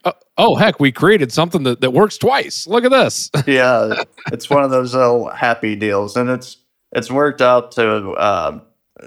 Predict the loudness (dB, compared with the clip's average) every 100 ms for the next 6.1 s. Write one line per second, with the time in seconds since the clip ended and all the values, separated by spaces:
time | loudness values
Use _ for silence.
0 | -20 _ _ _ _ -14 -4 -2 2 2
1 | 2 -2 -2 -2 -4 -4 -2 0 -2 -2
2 | -8 -6 -2 0 0 -4 -4 -2 -2 -6
3 | -8 0 0 0 -2 -2 -2 -2 -2 -2
4 | -2 -2 -6 -4 0 2 2 -2 -6 -2
5 | 0 0 -4 -10 _ _ _ -2 2 2
6 | 0